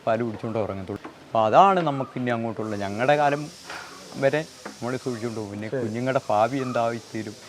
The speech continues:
Speaker 1: ഏതായിത്തീരും എന്നുള്ള ആ ഒരു സങ്കടത്തിൽ ഇപ്പോൾ നമ്മൾ നടക്കുന്നത്.
Speaker 2: വീടിൻ്റെ പുറകെ എടുത്തു.
Speaker 1: ഇപ്പം നമ്മൾ തന്നെ വിചാരിക്കുന്നതെന്ന് വെച്ചാൽ ജോലി വേണ്ട,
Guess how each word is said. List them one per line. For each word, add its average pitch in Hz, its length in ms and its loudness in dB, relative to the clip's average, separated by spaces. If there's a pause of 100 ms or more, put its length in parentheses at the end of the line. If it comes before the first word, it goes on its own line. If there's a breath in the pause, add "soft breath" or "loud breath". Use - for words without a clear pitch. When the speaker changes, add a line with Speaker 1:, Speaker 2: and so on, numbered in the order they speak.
(200 loud breath)
Speaker 1:
ഏതായിത്തീരും 113 560 2
എന്നുള്ള 113 220 -2
ആ 107 200 2
ഒരു 135 260 2
സങ്കടത്തിൽ 107 420 -4
ഇപ്പോൾ 98 180 -4
നമ്മൾ 98 180 -4
നടക്കുന്നത്. 98 280 -4
Speaker 2:
വീടിൻ്റെ 139 240 -2
പുറകെ 117 180 -2
എടുത്തു. 107 200 -8 (120)
Speaker 1:
ഇപ്പം 127 180 4
നമ്മൾ 131 320 6
തന്നെ 147 180 4
വിചാരിക്കുന്നതെന്ന് 135 600 2
വെച്ചാൽ 120 360 0
ജോലി 131 140 2
വേണ്ട, 117 220 0